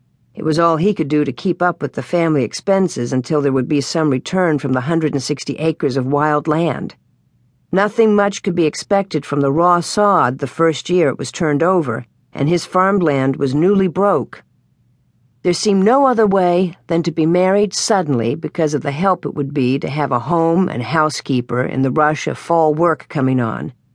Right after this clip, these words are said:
Manley's mother would understand and not be offended. It would be thought the right and sensible way to do it by the neighbors and friends, for they were all engaged in the same struggle to establish themselves in their homes on the new prairie land.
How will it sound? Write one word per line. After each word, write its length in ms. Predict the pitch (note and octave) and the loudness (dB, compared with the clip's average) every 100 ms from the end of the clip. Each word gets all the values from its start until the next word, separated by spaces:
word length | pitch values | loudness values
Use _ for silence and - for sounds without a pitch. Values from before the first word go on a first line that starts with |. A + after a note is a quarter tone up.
| _ _ _ _ _ - | _ _ _ _ _ -2
Manley's 540 | F#3+ A3 A#3 A3 E3+ | 2 4 4 2 2
mother 400 | G3+ G#3+ D#3 C#3+ | 2 2 2 2
would 160 | D#3 D3+ | 2 2
understand 760 | D3+ C#3+ - G3+ F3 B2+ B2 | 0 -2 -2 0 0 0 -2
and 80 | C3 | 0
not 280 | C#3 C#3 - | 0 0 0
be 80 | C#3+ | -2
offended. 600 | C3 D#3+ C3+ G#2 F#2 - _ _ _ _ - | 0 0 0 -2 -6 -18 _ _ _ _ -6
It 120 | C#3+ | -2
would 100 | C#3+ | -2
be 120 | D#3 | -2
thought 340 | - D#3+ E3 | 0 0 0
the 100 | - | -2
right 320 | F3 F#3 G3 A3 | 0 2 2 0
and 100 | F3 | -2
sensible 540 | - C4 C4 F3 D3 C#3 | -2 0 0 0 0 0
way 180 | C#3 C#3 | 0 0
to 120 | D#3 | 0
do 180 | A3 E3+ | 2 2
it 100 | D3 | 0
by 160 | C#3+ | -2
the 80 | C3+ | 0
neighbors 480 | D#3 G3+ E3+ C3+ C#3 | 2 2 0 0 0
and 120 | D3 | -2
friends, 560 | - A#3+ D#3+ B2 B2+ - _ _ | 0 0 0 -2 -6 -10 _ _
for 140 | - D#3+ | -4 2
they 180 | A3 | 4
were 200 | G3+ E3+ | 4 2
all 260 | F3 G3+ A3+ | 2 4 4
engaged 480 | A3 G3+ G3 F3+ - | 2 2 2 0 0
in 100 | D3+ | 0
the 60 | |
same 320 | C3+ - G3 F#3+ | 0 0 0 0
struggle 480 | - G3+ F3 C3 | 0 0 2 0
to 160 | C3 D3 | -2 -4
establish 600 | C3+ - G#3 G3 D#3 - | -2 2 2 2 -2 -2
themselves 760 | D3+ C3 - D3 B2+ B2+ D3+ | -2 -2 0 0 0 0 -4
in 160 | - D3+ | -4 -2
their 140 | C3+ | 0
homes 480 | C3 F3+ F#3+ D3+ C#3+ | 0 0 2 2 0
on 120 | C3 | 0
the 80 | B2+ | 0
new 220 | C3 F3+ | 2 2
prairie 420 | G3+ - F3+ D3 B2 | 0 -2 0 0 0
land. 480 | A#2+ G#2+ A#2 C3 | -2 -4 -8 -12